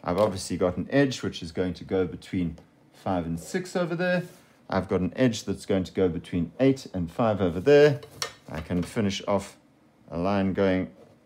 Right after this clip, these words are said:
down there, a line going down there because they are edges. And then the hidden detail part of this thing, that line is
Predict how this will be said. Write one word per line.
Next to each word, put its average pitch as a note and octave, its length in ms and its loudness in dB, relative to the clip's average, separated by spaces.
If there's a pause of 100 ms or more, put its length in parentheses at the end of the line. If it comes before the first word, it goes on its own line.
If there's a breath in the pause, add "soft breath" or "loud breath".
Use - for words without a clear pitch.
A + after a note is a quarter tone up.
(120)
down F#2+ 400 0
there, D3+ 400 2 (760)
a D#2+ 60 -8
line E2+ 460 -2
going E2 300 -2
down E2+ 260 0
there C3+ 220 2
because - 340 -10
they D#2+ 100 -2
are D2+ 200 -2
edges. D#3 540 4 (580 loud breath)
And D#3+ 260 6
then F3 380 6
the B2+ 140 4
hidden F3 320 4
detail E3 460 4
part D#3 280 4
of D3 100 -6
this D#3+ 180 -2
thing, G3 360 6 (960)
that - 440 2
line B2 220 4
is E2+ 200 -4